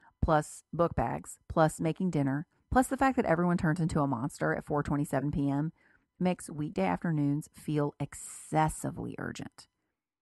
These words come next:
But there are some necessary tasks in there that you can tend to before your kids get out of school to make that time feel less chaotic.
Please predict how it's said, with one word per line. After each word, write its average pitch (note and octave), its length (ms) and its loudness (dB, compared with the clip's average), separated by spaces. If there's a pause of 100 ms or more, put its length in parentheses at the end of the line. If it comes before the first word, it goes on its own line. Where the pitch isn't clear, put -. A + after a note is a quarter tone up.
(280)
But F3+ 140 4
there F#3 200 4
are F3 220 6
some G3 320 2
necessary D#3+ 500 0
tasks - 440 -4
in C#3 120 2
there C3 360 -4 (240)
that E3 100 2
you F#3 100 4
can G3+ 160 4
tend C#4 240 2
to C#3 360 0 (480)
before F3 880 2 (320)
your E3+ 100 4
kids E3 200 0
get D#3 140 0
out D3+ 120 2
of D3+ 80 -2
school D#3+ 520 0 (160)
to - 100 0
make D3+ 160 4
that - 140 -2
time D3+ 320 0
feel - 360 -2
less D3+ 280 0
chaotic. - 520 -8